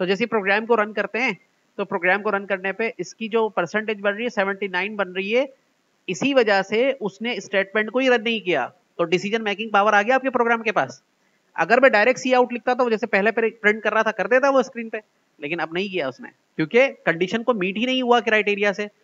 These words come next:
जब criteria meet नहीं हुआ तो नीचे वाला code भी नहीं लिखा। अब यहाँ पे एक line का code लिखेंगे, दस line का code लिखेंगे, वो उसी वक्त perform होगा जब यहाँ criteria को meet करेगा,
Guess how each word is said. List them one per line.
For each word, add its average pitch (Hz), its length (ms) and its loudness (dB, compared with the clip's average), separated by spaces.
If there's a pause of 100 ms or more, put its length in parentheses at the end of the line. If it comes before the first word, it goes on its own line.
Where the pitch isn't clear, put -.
(140)
जब 196 140 2
criteria 208 480 2
meet 240 220 -4
नहीं 233 200 -2
हुआ 214 300 2 (280)
तो 226 80 6
नीचे 214 260 0
वाला 233 220 4
code 220 280 4
भी 240 100 -2
नहीं 208 140 -2
लिखा। 151 220 -2
अब 143 80 -2
यहाँ 180 160 -2
पे 220 120 0
एक 190 200 0
line 214 200 0
का 233 60 -2
code 220 240 0
लिखेंगे, 226 320 -4
दस 185 200 -4
line 190 160 -4
का 214 80 -12
code 208 220 -2
लिखेंगे, 214 280 -6
वो 226 140 -2
उसी 170 200 -6
वक्त 214 160 -2
perform 208 300 -4
होगा 202 220 -2
जब 196 220 -4
यहाँ 202 140 -6
criteria 175 480 -4
को 233 140 0
meet 170 220 -6
करेगा, 127 320 -6